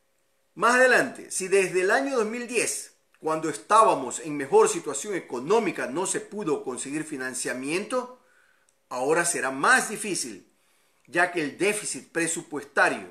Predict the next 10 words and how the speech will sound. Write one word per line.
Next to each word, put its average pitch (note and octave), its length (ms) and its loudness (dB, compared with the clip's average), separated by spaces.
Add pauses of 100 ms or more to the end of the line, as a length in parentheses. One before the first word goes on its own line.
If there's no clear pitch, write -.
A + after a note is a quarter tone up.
(220)
y D#3 120 -12
por C#3+ 220 -6
lo C3 160 -4
tanto D3 400 0
la A#2+ 140 -4
deuda A3 640 0 (400)
está F#3 420 2
incrementándose G#3+ 1300 0
cada A#3+ 340 8
año, G3 420 2